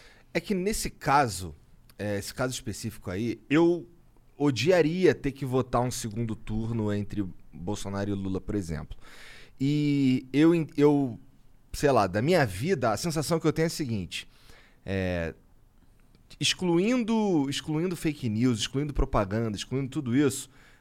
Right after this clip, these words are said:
a gente tem uma galera decidida a votar no Bolsonaro, a gente tem uma galera decidida a votar no Lula, e a gente tem uma galera que, porra, não quer nenhum dos dois, ou então não decidiu ainda, pá. E eu diria,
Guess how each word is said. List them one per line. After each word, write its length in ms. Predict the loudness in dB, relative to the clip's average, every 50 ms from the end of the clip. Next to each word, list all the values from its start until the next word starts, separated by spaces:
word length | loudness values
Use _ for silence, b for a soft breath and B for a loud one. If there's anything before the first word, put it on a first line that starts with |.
| b
a 120 | -4 -4 -2
gente 180 | -2 -4 -4
tem 100 | -2 -2
uma 80 | -2 0
galera 300 | 0 0 0 0 -2 -2
decidida 460 | -4 -6 -8 -8 -8 -8 -4 -4 -2
a 20 | -2
votar 280 | -2 -4 -4 -4 -4
no 60 | -4
Bolsonaro, 680 | -4 -6 -8 -8 -8 -8 -8 -6 -6 -6 -6 -6 -6 -8
a 60 | -8 -10
gente 160 | -10 -10 -10
tem 100 | -12 -10
uma 60 | -8
galera 280 | -6 -6 -6 -6 -6 -8
decidida 460 | -12 -14 -14 -14 -12 -12 -10 -10 -8
a 20 |
votar 280 | -8 -8 -8 -8 -8 -8
no 100 | -8 -8
Lula, 420 | -8 -8 -6 -6 -4 -4 -6 -6 -8 B B B B B -4
e 140 | -2 0
a 40 | 0
gente 220 | 0 -2 -6 -8 -8
tem 140 | -4 -2
uma 100 | -2 0
galera 400 | 0 2 2 2 2 2 2 0
que, 300 | -4 -4 -4 -2 -2 -2
porra, 500 | -2 -2 -2 0 0 0 0 -2 -6 -8 b b b b b
não 220 | -6 -4 -4 -4 -2
quer 260 | 2 2 2 4 4
nenhum 160 | 2 0 0
dos 200 | 0 -2 -4 -2
dois, 420 | 2 4 6 6 6 6 4 4
ou 100 | 2 0
então 300 | 0 0 0 0 0 2
não 180 | 0 0 -2 0
decidiu 520 | -2 -2 -2 -4 -8 -8 -6 -2 -2 0
ainda, 260 | 0 0 0 -2 -4 -2
pá. 240 | 0 0 0 0 B B B B B 2
E 60 | 2
eu 100 | 2 2
diria, 560 | 2 0 -2 0 0 0 2 0 0 0